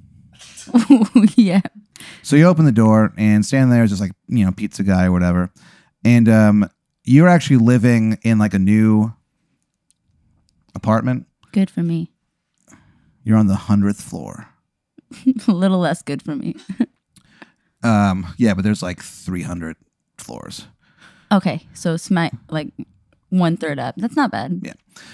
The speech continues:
Speaker 2: And so, um, basically, uh, th-, you know, the guy's like,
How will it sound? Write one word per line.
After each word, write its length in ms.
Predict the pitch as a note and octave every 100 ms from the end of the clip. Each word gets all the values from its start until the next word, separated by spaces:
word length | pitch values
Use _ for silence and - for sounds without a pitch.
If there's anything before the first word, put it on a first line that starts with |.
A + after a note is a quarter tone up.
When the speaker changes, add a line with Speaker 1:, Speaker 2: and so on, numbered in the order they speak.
| - _ -
Speaker 2:
And 140 | C#3+
so, 320 | - D3 C#3 B2
um, 460 | A#2+ A2 G#2 G2+ - _ -
basically, 720 | F#3+ F#3+ F3 D3+ D3 C3+ B2+
uh, 260 | G#2 G#2
th-, 140 | F2+ -
you 160 | A2+
know, 200 | G2 F2+ -
the 100 | G2
guy's 280 | G2 G2 G2
like, 280 | F#2 F#2